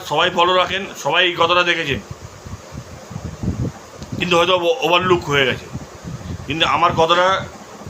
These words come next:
মধ্যে সত্যতা আছে কি না, আপনারা রাত্রিবেলা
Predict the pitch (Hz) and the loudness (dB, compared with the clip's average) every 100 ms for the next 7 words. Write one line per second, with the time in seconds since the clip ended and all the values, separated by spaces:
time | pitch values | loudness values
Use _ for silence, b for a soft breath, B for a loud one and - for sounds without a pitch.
0 | - 135 160 160 180 170 123 175 170 165 | -6 -2 0 0 0 0 0 0 2 0
1 | 175 185 196 202 - - - - - 143 | 2 2 2 -2 -6 -8 -8 -8 0 0
2 | - 175 180 185 202 - - - - 131 | 2 2 4 4 2 -2 -8 -8 -8 -2
3 | 139 - 175 175 185 196 | -4 0 2 4 4 2